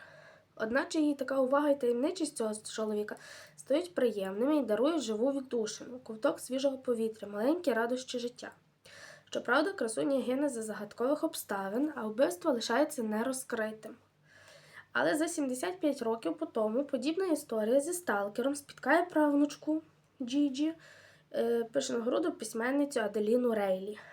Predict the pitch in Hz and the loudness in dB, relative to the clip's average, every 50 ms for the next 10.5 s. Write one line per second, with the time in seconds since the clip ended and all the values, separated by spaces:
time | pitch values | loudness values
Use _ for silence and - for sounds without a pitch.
0 | - - _ _ _ _ - - - - - _ _ _ _ _ _ _ _ - | -20 -20 _ _ _ _ -20 -20 -20 -20 -20 _ _ _ _ _ _ _ _ -10
1 | - 247 247 240 - - 392 403 403 330 302 277 269 277 294 311 330 320 - 269 | -6 -4 -4 -2 -2 0 0 2 4 4 4 4 4 2 2 2 0 0 0 -2
2 | 240 233 220 220 220 226 254 262 254 240 226 220 - - 220 208 208 202 202 196 | -2 -2 -2 -2 0 0 0 2 2 0 0 -2 0 0 0 2 2 2 -2 -2
3 | 196 202 202 202 - - 202 - - 202 196 196 190 190 208 269 359 370 - - | -2 -2 -2 -2 -4 -10 -16 -8 -8 -6 -6 -4 -6 -2 2 2 2 2 0 -2
4 | 349 330 330 330 311 330 330 330 - - - 311 302 294 277 277 277 285 294 302 | -2 0 0 2 2 2 2 2 0 2 4 4 6 6 4 2 2 4 4 2
5 | 285 - - 233 214 214 196 196 196 202 208 240 - - 415 381 302 - - 339 | 2 0 -4 -6 -4 -2 -4 -4 -4 -6 -8 -4 2 4 4 6 4 4 2 0
6 | 359 330 262 247 233 - - 294 311 330 330 311 311 - - 220 226 254 269 269 | 0 2 2 0 0 2 2 2 4 4 2 0 0 -2 -2 0 2 0 0 0
7 | 262 262 262 254 262 - - 247 214 208 208 214 - - - - - _ _ _ | 0 -2 -2 -4 -4 -4 0 2 2 2 0 -2 -8 -12 -14 -14 -16 _ _ _
8 | _ _ - - - - - - - - _ _ _ - 330 403 415 381 330 247 | _ _ -20 -20 -20 -20 -20 -20 -20 -20 _ _ _ -2 0 2 4 4 4 4
9 | 240 247 294 - - - 269 247 233 226 247 269 285 311 294 294 - 226 220 220 | 4 4 2 2 -2 -4 -2 -2 0 0 0 2 2 2 2 0 -2 -4 -4 -2
10 | 220 226 240 269 311 320 311 320 320 320 | -2 0 2 4 4 6 6 4 4 2